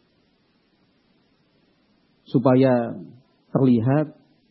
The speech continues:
agar diketahui di mana letak kekurangan dan kekeliruan kita selama ini.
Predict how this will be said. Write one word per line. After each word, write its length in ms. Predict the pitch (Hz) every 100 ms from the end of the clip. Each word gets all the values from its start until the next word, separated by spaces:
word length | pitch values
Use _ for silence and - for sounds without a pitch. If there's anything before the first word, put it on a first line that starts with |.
| _ _ _ _ _ _ _ _ _ _ _ -
agar 260 | 127 135 120
diketahui 960 | 123 131 131 131 135 139 151 147 143 - - _ _ _ _ _ _ _ _ _ _ _ _ _ _ _ _
di 160 | 123 131
mana 320 | 156 156 151
letak 320 | 147 156 -
kekurangan 560 | 143 131 143 139 139 127
dan 240 | 123 113 -
kekeliruan 640 | 151 170 160 156 156 143
kita 320 | 135 127 110
selama 320 | 107 113 104 104
ini. 240 | 95